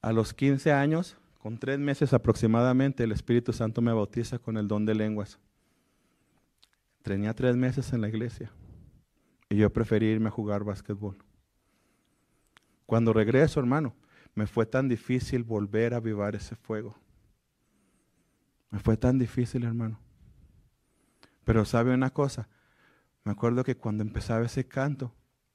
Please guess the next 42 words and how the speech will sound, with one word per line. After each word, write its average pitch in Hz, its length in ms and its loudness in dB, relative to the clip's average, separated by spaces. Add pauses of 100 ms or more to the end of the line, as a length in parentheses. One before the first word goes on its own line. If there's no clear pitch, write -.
yo 117 140 -6
me 123 120 0
ponía 123 300 -2
a 131 40 0
llorar 120 280 0
y - 60 -2
decía, 117 200 -8
"Señor, 123 320 -6
yo 131 140 -10
lo 147 100 -8
quiero 156 320 -12
otra 147 260 -6
vez". 151 300 -8 (880)
Yo 135 100 -4
lo 151 160 -2
quiero 160 260 -2
otra 139 260 -4
vez. 104 340 -14 (1300)
Yo 131 120 4
lo 147 180 4
quiero 156 280 4
otra 147 220 0
vez, 143 220 0
Señor. 156 360 -6 (2000)
Yo 135 160 4
lo 143 160 2
quiero 139 340 2
otra 131 260 -4
vez. 120 320 -4 (2000)
Hermanos, 135 460 4
hay 147 120 6
quien 160 200 4
ha 160 40 6
hablado 160 360 6
lenguas 151 360 4
únicamente 143 560 0
una 147 160 2
vez 151 240 0
en 127 140 -4
toda 123 200 -4
su 127 160 -6
vida. 113 300 -4